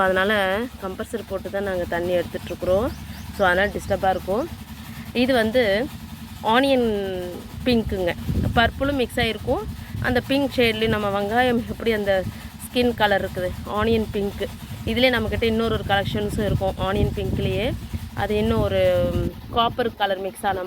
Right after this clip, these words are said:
மாதிரி ஒரு மாதிரி இருக்கும். நிறைய கலெக்ஷன்ஸாக வச்சுருக்கோம். அப்புறம் இவங்க ஒரு வெள்ளை கலர்ல இருக்காங்க. ஃபர்ஸ்ட் நம்ம பிங்க் பார்த்தோம் இல்லையா,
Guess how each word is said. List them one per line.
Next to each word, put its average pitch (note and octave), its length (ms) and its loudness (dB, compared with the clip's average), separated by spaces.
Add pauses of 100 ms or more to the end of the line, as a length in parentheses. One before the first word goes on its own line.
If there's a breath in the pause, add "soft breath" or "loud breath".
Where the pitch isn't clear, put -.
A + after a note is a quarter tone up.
மாதிரி F#3 240 -2
ஒரு F#3 160 -2
மாதிரி F3+ 240 -4
இருக்கும். F3+ 260 -6 (480)
நிறைய G#3+ 480 2 (500)
கலெக்ஷன்ஸாக F#3 580 -4
வச்சுருக்கோம். - 440 -6 (1800)
அப்புறம் C4+ 240 2 (120)
இவங்க C4+ 300 2
ஒரு A3+ 120 4 (160)
வெள்ளை G3+ 300 2
கலர்ல F3+ 360 2
இருக்காங்க. E3+ 320 -2 (500)
ஃபர்ஸ்ட் G#3+ 260 -6
நம்ம A#3 200 2
பிங்க் B3+ 220 -2 (100)
பார்த்தோம் A3 300 2
இல்லையா, G#3+ 220 2